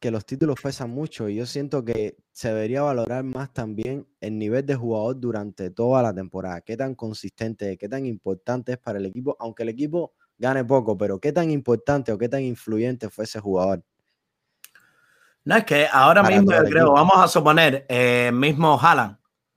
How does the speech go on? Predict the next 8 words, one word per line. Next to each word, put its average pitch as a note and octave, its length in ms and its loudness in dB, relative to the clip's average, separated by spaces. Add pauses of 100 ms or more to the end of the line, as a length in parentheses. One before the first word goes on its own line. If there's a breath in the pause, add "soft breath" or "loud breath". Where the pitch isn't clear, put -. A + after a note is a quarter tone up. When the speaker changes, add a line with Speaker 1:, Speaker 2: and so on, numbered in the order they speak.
(840)
Speaker 2:
eh, B2+ 720 0
si - 200 -6
se C3+ 140 -2
queda F3 180 4
en F#3+ 80 2
el E3 80 2
Borussia D3+ 360 2
Dortmund, B2+ 380 4